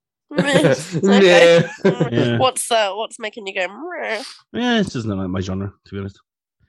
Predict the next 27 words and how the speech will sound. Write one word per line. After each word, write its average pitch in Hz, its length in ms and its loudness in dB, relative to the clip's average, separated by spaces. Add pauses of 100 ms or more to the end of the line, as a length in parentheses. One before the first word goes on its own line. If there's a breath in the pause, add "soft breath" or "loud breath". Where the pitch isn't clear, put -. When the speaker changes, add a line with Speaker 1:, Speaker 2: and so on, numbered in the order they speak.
(360)
Speaker 3:
Um, 101 320 -6
I'm 110 120 -6
sure 120 200 -2
people 101 320 -8 (300)
will 104 160 -4
enjoy 120 300 -2
it, - 100 -12
and 110 180 -4
I 107 60 -2
know 110 160 -2
it's 101 120 -12
getting 101 260 -6
good 101 140 -4
reviews 104 360 -4
and 98 100 -6
people 101 200 -8
are 98 80 -6
enjoying 101 340 -4
it 95 180 -10
elsewhere. 113 480 -8 (720 soft breath)
Uh, 117 200 -4
but 143 120 -8
no, 220 180 -2
it's - 120 -8
not 123 140 -8
for 110 60 -10
me. 107 140 -8